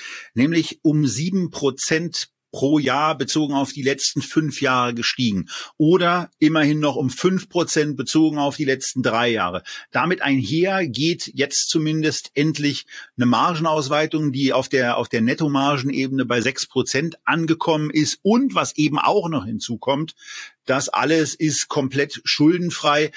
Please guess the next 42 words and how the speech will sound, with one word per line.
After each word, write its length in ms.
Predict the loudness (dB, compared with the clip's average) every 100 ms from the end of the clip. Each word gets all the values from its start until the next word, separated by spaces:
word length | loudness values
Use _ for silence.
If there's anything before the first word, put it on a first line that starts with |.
| -12 -2
denn 280 | 0 0 -2 0
unabhängig 560 | 2 2 2 0 0
davon, 360 | 0 0 0 0
dass 140 | 0
sie 100 | 0
da 400 | 2 4 2 0
sich 180 | -4 -2
bei 140 | 0
den 120 | 0 0
dreißig 360 | 0 0 -2
Millionen 280 | 0 0 2
offensichtlich 520 | 0 0 0 -2 -2
ein 80 | -2
bisschen 260 | 0 -2 2
dusselig 380 | 0 0 -2
angestellt 480 | 0 -2 0 2 2
haben, 360 | 2 2 0 -4 _ -16 -14 -8 0
ähm, 680 | 2 4 4 4 2 0 -6 _ _
äh, 180 | 0 0 _ -14
was 280 | -4 -2 0
ja 80 | 2
manchmal 480 | 2 0 0 0 2
auch 240 | 0 0
ganz, 400 | 0 0 0 -2
ganz 220 | 0 2
schnell 320 | 2 4 4 4
gehen 260 | 2 2
kann, 320 | 2 2 2
wenn 100 | 4
man 140 | 2 2
ein 160 | 0
Unternehmen 640 | 2 0 2 4 4 4 2
ist, 220 | -2 -2
was 180 | -2 0
eben 380 | 2 4 4 4
nicht 260 | 2 0
verschuldet 540 | -2 -2 2 2 0 -2
ist, 480 | -6 -6 -14 -16 -6
sondern 300 | -2 0 0
eine 80 |
Liquiditätsposition 1200 | -2 -4 -4 -6 -2 -4 -2 -2 -2 0 0 0
von 220 | 0 -4